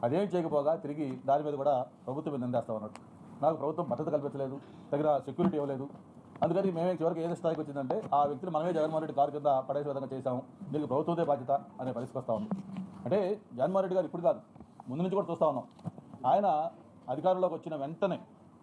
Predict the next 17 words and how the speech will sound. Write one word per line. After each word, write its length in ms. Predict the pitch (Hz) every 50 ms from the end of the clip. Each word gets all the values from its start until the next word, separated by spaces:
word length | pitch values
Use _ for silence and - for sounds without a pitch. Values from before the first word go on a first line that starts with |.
| - - -
ఏదైతే 460 | 135 156 160 175 165 165 175 170 175 - - - - - - - - - -
ఒక్క 140 | 135 - -
ఛాన్స్ 320 | 160 160 156 151 170 180
అని 120 | 175 165 160
చెప్పి 280 | 156 - 170 170 165 - - - - - - -
ప్రజల్ని 380 | 139 147 156 160 165 160 156 147
ఇచ్చేసి 360 | 131 139 156 147 147 160 160
అధికారంలోకి 360 | 139 139 156 147 147 135 131
వచ్చాడు, 240 | 131 147 151 151 165 - - - - - - - - - - -
వచ్చిన 220 | 127 - - 208 202
వెంటనే 460 | 190 175 185 185 185 170 156 160 - - 147
ఆయన 400 | 147 151 156 151 135 131 135 - - 127
బిహేవియర్ 340 | 120 143 143 175 190 185 165
ఎలా 140 | 156 151
ఉందో 160 | 151 160 156 139
మనం 100 | 127 120
చూసాం. 160 | 110 131